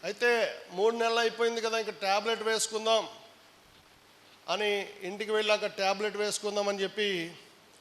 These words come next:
ఇందాక అన్నయ్య ప్రార్థన చేశాడు బిడ్డలు పుట్టాలని అని చెప్పి, ఆ సాయంకాలం ఆ టాబ్లెట్ వేసుకోకుండా వెళ్ళి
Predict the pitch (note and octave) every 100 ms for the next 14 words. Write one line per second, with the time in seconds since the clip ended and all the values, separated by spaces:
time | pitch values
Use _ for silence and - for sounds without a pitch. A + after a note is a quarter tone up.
0 | - - - F#3 G#3 F3 F#3 A3 G#3+ G3
1 | D#3+ C#3 - - - - - D3 F3 F#3+
2 | G#3 G#3 G3 G3 F#3 F3 F#3 F#3 F3 -
3 | F3 E3+ E3+ C3+ - - - - - -
4 | - - - - - - - - - -
5 | - - - - - - - - E3+ F3
6 | F3+ F#3+ F#3 D#3+ - - D#3+ - E3+ E3+
7 | F#3 F3 F3+ F3+ E3 C#3+ - - - -
8 | - C#3+ - F3 F#3 G3+ F#3+ F#3+ F#3 G3
9 | F3 F#3 F#3 F3 F3 F3+ E3+ E3